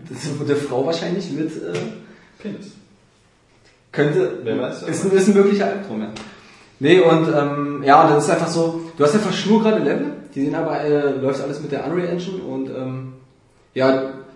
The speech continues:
Speaker 1: ist einfach cool, es ist so ein Fantasy-Setting, es sieht so ein bisschen nach Fable aus, also hat so diese, diese selbe Ästhetik einfach. Und, ähm, das Problem ist aber einfach, dass die Welt, du folgst einfach schnurgerade einen Pfad geradeaus, also so, so geradeaus hab ich's eigentlich schon lange nicht mehr gesehen, also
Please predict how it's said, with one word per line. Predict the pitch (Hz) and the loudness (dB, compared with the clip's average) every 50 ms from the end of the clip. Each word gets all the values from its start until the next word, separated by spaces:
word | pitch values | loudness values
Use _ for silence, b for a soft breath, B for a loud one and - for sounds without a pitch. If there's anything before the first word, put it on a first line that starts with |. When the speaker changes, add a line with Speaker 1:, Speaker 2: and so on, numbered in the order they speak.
| - - _ | -20 -18 _
Speaker 1:
ist | - - 185 | -8 -4 -2
einfach | 175 - 165 170 - - | -2 -2 -2 -4 0 2
cool, | 208 185 | 2 2
es | - - | 2 0
ist | - - | -2 -2
so | 147 | -4
ein | 135 | -4
Fantasy-Setting, | 131 160 170 202 220 208 214 214 - 226 220 226 226 196 | -2 -2 -2 -2 -2 -2 -2 -2 -2 -2 -2 0 0 -2
es | - 170 | -2 -4
sieht | 175 175 | -4 -4
so | 175 170 | -2 -2
ein | 175 | 0
bisschen | 214 220 - 208 | 0 0 0 -2
nach | 175 170 165 | -2 -2 -4
Fable | - - 139 147 170 170 - - | -6 -4 -2 -2 2 4 4 4
aus, | - - - - - - - - - | 2 0 -4 -6 -10 -12 -16 -16 -10
also | - 127 131 135 | -6 -4 -2 -2
hat | 147 151 151 | -2 -2 0
so | 151 147 147 | 0 0 0
diese, | 151 139 139 143 139 | 0 -4 -2 -2 -2
diese | 135 139 135 135 135 131 | -2 -2 -2 0 0 -2
selbe | 127 131 135 - 147 135 | 0 2 2 2 2 2
Ästhetik | 135 - - - 151 - 214 208 180 | 0 -2 -4 -6 -4 -2 0 -2 -2
einfach. | 180 196 202 - 220 214 208 - - - - - - _ _ _ _ _ _ _ _ b b b b b b b b b b | -2 -4 -4 -4 -4 -6 -6 -8 -12 -18 -20 -20 -20 _ _ _ _ _ _ _ _ b b b b b b b b b b
Und, | 135 131 135 143 147 147 143 | 0 2 2 4 2 2 0
ähm, | 143 139 147 | 0 0 0
das | 147 143 | -2 -2
Problem | - 147 131 127 147 175 | -2 -4 -2 -2 0 0
ist | 196 - | 0 0
aber | - 165 160 151 | 0 0 -2 -2
einfach, | 147 147 160 165 | -4 -6 -8 -8
dass | 156 139 - | -8 -10 -10
die | - 135 - | -10 -10 -6
Welt, | - 107 113 143 170 - - - - - | -4 -2 0 0 0 0 -2 -6 -10 -12
du | 127 | -12
folgst | - - 151 196 196 - | -6 0 0 0 2 0
einfach | 180 170 175 - | -2 -4 -4 -6
schnurgerade | - - - 156 165 214 233 214 - 135 139 143 156 156 - | -6 -6 -6 -2 0 2 2 2 2 2 2 2 2 2 0
einen | - 127 127 123 | -2 -4 -6 -6
Pfad | - - 120 117 117 - | -6 -4 -4 -4 -4 -4
geradeaus, | 117 117 135 143 - 131 127 - - - - | -4 -2 -2 -2 -2 -2 -4 -4 -6 -6 -6
also | 131 131 131 | -4 -4 -4
so, | 131 143 156 151 147 - | -4 -4 -4 -6 -6 -8
so | 135 131 170 202 | -4 2 2 2
geradeaus | 196 175 165 170 165 156 - 160 - - | 4 4 4 4 4 4 2 -2 -4 -4
hab | 156 151 147 | -6 -6 -6
ich's | 147 - - - - - - - - - | -6 -6 -8 -12 -16 -18 -20 -20 -16 -10
eigentlich | 143 143 139 131 139 | -6 -6 -4 -4 -4
schon | 139 135 127 | -6 -4 -4
lange | 123 147 156 | -4 -2 -2
nicht | 143 123 117 | -4 -4 -4
mehr | 113 113 | -6 -6
gesehen, | 110 110 107 120 117 113 | -6 -6 -6 -6 -6 -6
also | 104 113 123 | -6 -6 -8